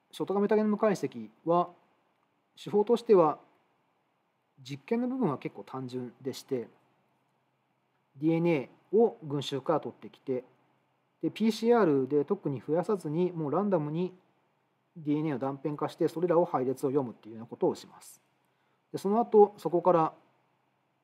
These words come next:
由来、各、由来した各微生物の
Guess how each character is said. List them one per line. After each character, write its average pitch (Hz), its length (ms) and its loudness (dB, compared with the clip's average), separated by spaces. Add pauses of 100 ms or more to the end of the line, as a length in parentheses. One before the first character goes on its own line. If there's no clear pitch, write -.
(300)
由 151 140 2
来、 131 80 -2
各、 175 260 -4
由 139 60 -2
来 156 180 2
し - 40 -10
た 165 120 -6
各 139 360 -2 (140)
微 135 100 -10
生 147 220 2
物 131 280 -6
の 185 260 -2